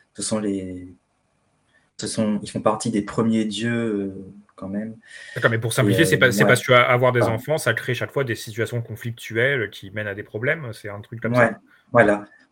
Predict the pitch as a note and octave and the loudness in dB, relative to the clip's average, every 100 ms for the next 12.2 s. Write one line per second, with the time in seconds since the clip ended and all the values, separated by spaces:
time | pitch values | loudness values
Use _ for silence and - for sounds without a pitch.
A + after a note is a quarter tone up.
0 | A2+ A2+ D3 C#3 A2+ - - - C3+ E3+ | -8 4 4 6 0 -2 -6 0 4 6
1 | E3+ D3 - C#3+ C3 B2+ B2+ A#2+ A#2+ A#2 | 4 2 4 2 6 4 6 2 0 -2
2 | A2+ C3 C3 G#2+ G#2 G#2 G#2+ A2+ A2 A2+ | 2 2 2 -2 -2 -2 -2 0 0 0
3 | C3+ - G#2 G#2 G#2+ G2 - - C3 G2+ | 0 -2 -4 2 2 2 -2 0 0 0
4 | G2 F#2 F#2 - - G2+ G#2+ - G#2 G2 | -6 -8 -10 -10 -8 -4 -4 -4 -6 -4
5 | - A#2 G#2 A2+ G#2 G2+ G2+ G2+ _ _ | -4 -4 0 0 0 0 -4 -8 _ _
6 | _ _ - A#2 G#2 A2+ A2+ A2+ G#2+ G2+ | _ _ -6 -4 -2 0 0 -2 -8 -12
7 | _ _ _ _ - G#2 A#2 A2+ G#2+ G#2 | _ _ _ _ -10 -2 0 2 2 0
8 | G#2+ - G#2 G2+ B2 G#2+ G2+ G#2 G#2 G2+ | 0 0 -4 -2 -2 -2 -4 -2 -2 0
9 | G#2+ G2 A2 G#2 G#2 G#2 G2 A2 G#2 G2+ | 0 0 -2 -2 -4 -4 -4 -2 -2 -4
10 | G2 G#2 G2+ G2 - G#2+ A2+ G#2 G#2+ G#2 | -8 -10 -10 -10 -6 -2 -2 -2 -4 -2
11 | G#2 A2 A#2+ - A2+ G2 - G2+ - F#3+ | 2 2 0 -4 -8 -10 -16 -16 -12 -12
12 | - | -14